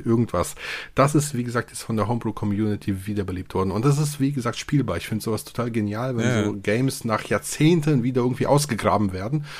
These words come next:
Speaker 1: und der Community zugänglich gemacht werden.
Speaker 2: Ja, ja, das ist cool. Das ist, ja, das ist aber auch dein Ding. <laughs> Das passt zu dir.
Speaker 1: Ja, total geil.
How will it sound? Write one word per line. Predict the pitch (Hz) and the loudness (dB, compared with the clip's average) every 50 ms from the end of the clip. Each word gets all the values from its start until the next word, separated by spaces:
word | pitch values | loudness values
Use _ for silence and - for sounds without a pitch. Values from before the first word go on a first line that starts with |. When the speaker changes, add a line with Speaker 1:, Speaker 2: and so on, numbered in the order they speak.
| - - - - | -14 -14 -8 -6
Speaker 1:
und | 113 113 104 - - - - | -4 -4 -4 -4 -6 -4 -2
der | 110 107 107 | 0 0 0
Community | - - 113 107 107 117 123 123 110 - - 113 110 107 101 | -2 -2 0 2 2 2 2 0 0 0 0 0 0 0 -2
zugänglich | - - - 143 131 113 101 98 87 - | -4 -6 -4 0 2 2 2 2 -2 -4
gemacht | - - - - - - | -4 -6 -6 -6 -6 -6
werden. | - 85 87 85 - - - - - - - | -6 -4 -4 -6 -10 -14 -20 -20 -20 -6 2
Speaker 2:
Ja, | - 127 120 - - - 127 | 4 4 4 2 -2 -12 -10
ja, | - 139 139 139 131 | -6 -6 -4 -4 -4
das | 127 123 - | -4 -4 -6
ist | - - - | -8 -8 -6
cool. | 107 | -2
Das | 95 120 131 | -2 0 0
ist, | 131 127 - | 0 0 0
ja, | 120 123 107 | 0 0 0
das | 98 95 - | 0 -2 -2
ist | - - | 0 0
aber | 104 85 78 | 0 0 0
auch | 85 - | -4 -4
dein | - - 85 92 92 | -4 -6 -4 -6 -6
Ding. | - 92 87 76 117 - | -6 -6 -2 0 0 2
<laughs> | 165 160 147 139 | 4 6 8 8
Das | 139 143 139 | 8 8 6
passt | - - 95 90 - - | 6 2 -2 -2 -4 -4
zu | 95 | -6
dir. | - 92 92 - - - - - - - | -6 -6 -4 2 2 2 2 2 0 2
Speaker 1:
Ja, | 101 104 113 117 113 113 | 4 6 8 8 8 6
total | 113 - 113 - 120 110 104 | 6 4 4 4 4 4 4
geil. | 110 110 104 107 | 4 4 4 4